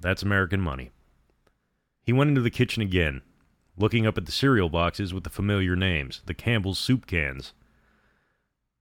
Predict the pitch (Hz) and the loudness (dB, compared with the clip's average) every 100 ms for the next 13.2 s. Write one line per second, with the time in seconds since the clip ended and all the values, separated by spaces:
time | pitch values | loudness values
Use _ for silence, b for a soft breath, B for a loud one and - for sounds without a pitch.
0 | _ _ - 92 107 117 110 113 104 - | _ _ -2 0 0 0 0 -2 -2 -2
1 | 117 110 - 113 107 98 101 104 113 - | -2 -2 -2 0 2 2 2 2 0 -4
2 | - - - 113 101 76 80 78 69 - | -12 -10 -2 0 -2 -4 -4 -4 -6 -12
3 | _ _ - 98 120 139 101 107 98 131 | _ _ -8 2 4 6 4 2 2 2
4 | 127 98 85 - 95 92 80 143 90 78 | 2 2 -4 -4 -4 -2 2 4 4 0
5 | 78 78 80 - 92 95 110 82 82 73 | -2 -2 -4 -4 -2 2 4 2 0 -4
6 | 69 65 - _ _ _ - 95 90 78 | -6 -8 -16 _ _ _ -4 -2 -2 2
7 | 123 - - 104 104 110 95 90 98 110 | 2 2 -2 -2 0 -2 -4 -2 0 0
8 | 101 110 104 85 76 85 78 - 110 - | 0 0 0 -2 -4 -6 -6 0 0 0
9 | 107 107 - - 90 73 - 71 - - | -2 -2 -2 -2 -2 -4 -8 -8 -10 -16
10 | _ _ - 82 82 85 90 92 98 120 | _ _ -8 -6 -2 0 0 -2 0 2
11 | 127 80 - - _ _ - 92 - 127 | 2 -2 -12 -20 _ _ -10 -4 0 2
12 | 131 120 113 113 101 110 - 95 - 92 | 2 2 2 2 0 -2 -2 -6 -2 -2
13 | 73 - | -2 -6